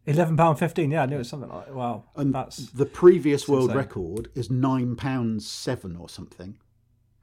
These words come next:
Speaker 1: Okay.
Speaker 2: So
Speaker 1: So
Speaker 2: it's
Speaker 1: do you think there's bigger in there?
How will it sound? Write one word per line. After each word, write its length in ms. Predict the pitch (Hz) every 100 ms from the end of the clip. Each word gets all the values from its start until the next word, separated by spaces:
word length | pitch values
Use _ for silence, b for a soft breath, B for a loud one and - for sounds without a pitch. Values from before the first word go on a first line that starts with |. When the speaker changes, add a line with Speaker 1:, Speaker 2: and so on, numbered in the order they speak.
| _ _ _ _ _ _ _ _ 147
Speaker 1:
Okay. 380 | - 104 139 -
Speaker 2:
So 240 | - 127
Speaker 1:
So 80 | 139
Speaker 2:
it's 140 | 131
Speaker 1:
do 80 | 175
you 60 | 165
think 140 | 180
there's 120 | 156
bigger 300 | - 151 202
in 100 | 208
there? 200 | 240 -